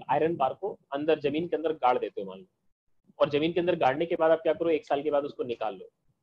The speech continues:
एक साल के बाद जब आप उसको निकालोगे ना, तो आप देखोगे कि वो magnetize हो चुका होगा, मतलब वो magnet बन चुका होगा। वो क्यों? क्योंकि अब उसमें सारे domain जो है ना, वो एक डायरेक्शन में align हो चुके हैं। तो अब सोच के देखो, ये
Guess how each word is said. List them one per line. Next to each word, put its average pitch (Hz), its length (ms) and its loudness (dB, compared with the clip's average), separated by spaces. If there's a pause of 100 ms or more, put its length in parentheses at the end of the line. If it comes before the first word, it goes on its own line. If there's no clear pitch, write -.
(300)
एक 147 160 -2
साल 190 160 2
के 202 80 -2
बाद 202 140 2
जब 196 100 0
आप 196 120 0
उसको 190 240 0
निकालोगे 156 500 0
ना, 147 100 -6 (220)
तो 147 60 0
आप 147 80 2
देखोगे 170 360 -2
कि 185 120 -8
वो 175 140 0
magnetize 131 500 -4
हो 123 60 -12
चुका - 280 -12
होगा, - 180 -12 (120)
मतलब 160 140 0
वो 165 100 2
magnet 156 400 -2
बन 139 140 2
चुका 127 260 -8
होगा। 92 200 -8 (680)
वो 147 80 2
क्यों? 180 200 2 (340)
क्योंकि - 320 -2
अब 175 240 4
उसमें 185 260 -2
सारे - 320 2
domain 185 320 2
जो 175 100 0
है 170 80 2
ना, 202 80 -2
वो 190 240 -4
एक 160 120 2
डायरेक्शन 151 320 0
में 226 120 -4
align 143 360 2
हो 117 80 -6
चुके - 260 -20
हैं। 87 80 -20 (480)
तो 160 40 0
अब 196 440 2
सोच 202 240 -2
के 175 100 -2
देखो, 117 300 -2
ये 131 120 0